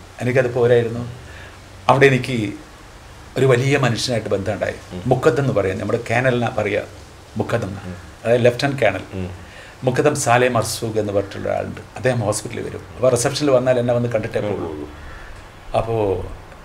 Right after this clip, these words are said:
Speaker 1: അപ്പൊ എൻ്റെ അടുത്ത് വന്നൊരു ദിവസം പറഞ്ഞു, "ശശി, ആ, ആ, I need eighteen peoples for headquarter" എന്ന് പറഞ്ഞു. എ-, എ-, പതിനെട്ട്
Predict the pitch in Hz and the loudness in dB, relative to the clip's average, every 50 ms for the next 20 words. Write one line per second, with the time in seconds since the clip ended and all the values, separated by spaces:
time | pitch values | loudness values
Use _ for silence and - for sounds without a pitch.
0 | - - - 101 113 135 131 147 160 160 156 143 131 139 135 123 123 123 131 123 | -14 -8 -4 0 2 4 6 8 8 8 8 8 6 6 6 6 6 4 4 4
1 | 117 110 110 110 101 - 175 180 175 185 190 180 156 151 151 - - - - - | 4 2 2 2 2 4 4 4 4 2 2 2 2 0 0 -4 -8 -12 -4 0
2 | 143 127 120 117 113 110 104 101 98 95 95 - - - - - - 110 110 107 | 2 4 4 4 4 4 2 2 2 0 -4 -8 -14 -18 -12 -6 -2 0 2 2
3 | 110 - - 139 151 165 170 175 180 180 160 151 - - - 147 160 160 156 151 | 2 6 8 8 8 10 8 8 6 6 6 4 2 4 6 8 8 8 8 6
4 | 156 151 135 - - 131 120 - 110 98 95 - - - - - - - - - | 6 6 6 4 2 0 0 0 -2 -4 -4 -4 -6 -8 -10 -14 -18 -20 -20 -20
5 | - - - - - - - - - - - - - - 131 127 120 117 139 135 | -20 -20 -20 -20 -20 -20 -20 -20 -20 -20 -20 -18 4 10 10 10 12 12 10 8
6 | - 123 110 - 101 92 92 92 - - - - - - - - - - 127 131 | 8 6 4 4 2 -2 -6 -8 -12 -12 -14 -14 -16 -18 -18 -16 -6 -2 -2 -2
7 | 127 - 135 - - - 139 135 156 156 156 151 156 160 147 - | 0 0 0 0 6 8 8 10 10 8 4 4 4 4 4 2